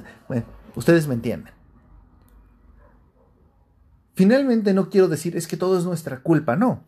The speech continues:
finalmente ten-, lo que tenemos que nosotros que hacer es que si estas organizaciones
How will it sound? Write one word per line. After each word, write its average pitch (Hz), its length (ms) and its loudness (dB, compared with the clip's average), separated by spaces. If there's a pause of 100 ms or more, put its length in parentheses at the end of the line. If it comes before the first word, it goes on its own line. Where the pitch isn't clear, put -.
(120)
finalmente 185 420 2
ten-, 147 400 -2
lo 131 120 0
que 139 100 -4
tenemos 147 340 0
que 160 80 -6
nosotros 160 240 -8
que 143 120 -8
hacer 160 300 0 (440)
es 156 420 0 (460)
que 139 120 -4
si 135 220 -2
estas 190 840 0
organizaciones 143 1000 -2